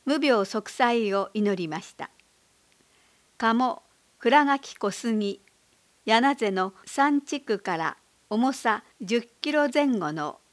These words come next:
塩ブリ計六本が奉納され、野上宮司が祝詞を奏上しました。神事の後、ブリは神前で切り分けられ、鏡餅と一緒に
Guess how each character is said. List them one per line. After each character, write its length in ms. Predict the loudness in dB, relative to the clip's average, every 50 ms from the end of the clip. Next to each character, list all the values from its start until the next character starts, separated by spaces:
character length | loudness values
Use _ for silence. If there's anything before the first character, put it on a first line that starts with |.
| _ _ -10 -4
塩 220 | 0 4 4 4 4
ブ 140 | 4 0 -2
リ 240 | 0 -2 -4 -4 -8 _ _ _ _ _
計 300 | 0 2 2 2 2 2
六 180 | 2 0 0 -2 _ _
本 260 | -2 -2 -2 -2 -2
が 120 | -2 -2 -4
奉 280 | -2 -2 0 0 2
納 220 | 2 0 0 -2 -2
さ 240 | -4 -6 -6 -6
れ、 240 | -4 -6 -8 -10 _ _ _ _ _ _ _ _ _ _ _ _ _ -2
野 140 | 0 2 2
上 160 | 4 2 2
宮 440 | 2 0 -2 -2 0 2 2 2 2
司 120 | -2 -4
が 220 | -2 -2 -4 -4 -4
祝 280 | -2 0 0 0 0 -2
詞 160 | -4 _ 0
を 280 | 0 0 0 -2 -4 -8 _ _ _
奏 280 | -2 0 2 2 2
上 240 | 2 0 0 0 0
し 160 | -2 -4 -6
ま 140 | -6 -6 -6
し 160 | -8 -10 -16
た。 160 | _ -14 -16 -16 _ _ _ _ _ _ _ _ _ _ _ _ _ _ _ _ _ _ _ _ _ _ _ -14
神 320 | -6 -2 2 4 4 4
事 140 | 4 2 0
の 260 | 2 2 0 0 -2
後、 380 | -4 -6 -4 _ -4 -4 -4 -6 _ _ _ _ _ _ _ _ _ _ -2
ブ 120 | -2 0
リ 140 | 0 2 4
は 160 | 4 2 2
神 280 | 2 0 2 2 2 4
前 260 | 2 2 2 2 2
で 140 | 0 0 -2
切 180 | 0 -2 -2
り 120 | 0 4 4
分 180 | 4 2 2
け 160 | -2 -4 -2
ら 180 | -2 -2 -4 -4
れ、 180 | -4 -6 -8 -10 _ _ _ _ _ _ _ _ _ _ _ -4
鏡 420 | -2 0 4 6 4 6 4 2
餅 260 | 2 0 0 -4 -4 0
と 100 | 2 2
一 120 | 2 0
緒 260 | -4 -6 -2 0 0
に 300 | 0 0 -2 -4 -6 -8